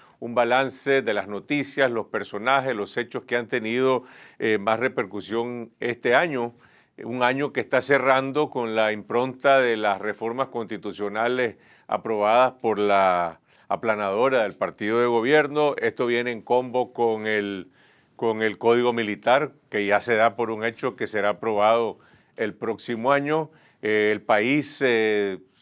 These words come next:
giró mucho en torno a la concesión del canal interoceánico en junio de este año. Hay otras noticias, sin embargo, en el ámbito de la economía, el desempeño económico,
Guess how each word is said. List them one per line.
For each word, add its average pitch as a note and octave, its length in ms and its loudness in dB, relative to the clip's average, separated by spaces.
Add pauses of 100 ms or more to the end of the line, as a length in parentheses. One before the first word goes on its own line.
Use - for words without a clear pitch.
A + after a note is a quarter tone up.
(120)
giró A#2 340 0
mucho C#3+ 600 0
en A#2 120 -4
torno C3 720 0 (360)
a G2+ 480 4
la G2+ 320 -2
concesión A2+ 460 -6
del B2 140 -2
canal A2 320 -2
interoceánico A#2 1000 -4
en G2 160 -10
junio A#2 520 -4
de F#2+ 180 -6
este A2 380 -2
año. C#3+ 340 0 (320)
Hay C#3+ 140 4
otras E3 240 2
noticias, D3+ 500 -2
sin A#2+ 140 -4
embargo, B2+ 480 2
en B2 60 -4
el G#2+ 140 0
ámbito B2+ 720 0
de A2 140 -2
la G2 80 -2
economía, A#2+ 580 -2
el B2+ 100 2
desempeño G#2+ 600 -4
económico, C#3+ 800 -2